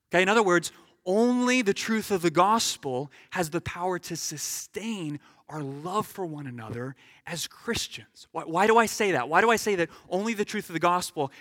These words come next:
has the power to sustain, remember that's the first point, truth sustains our love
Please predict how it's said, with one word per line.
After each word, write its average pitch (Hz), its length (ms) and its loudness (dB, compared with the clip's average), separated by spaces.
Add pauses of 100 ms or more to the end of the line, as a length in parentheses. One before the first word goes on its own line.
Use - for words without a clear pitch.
has 156 140 0
the 139 80 -6
power 190 400 4
to - 180 -4
sustain, 185 1000 -2
remember 143 200 -4
that's 151 160 -2
the 165 40 -12
first 175 300 -4
point, 180 280 -4 (360)
truth 170 200 -2
sustains 208 720 -2
our 175 120 0
love 135 300 0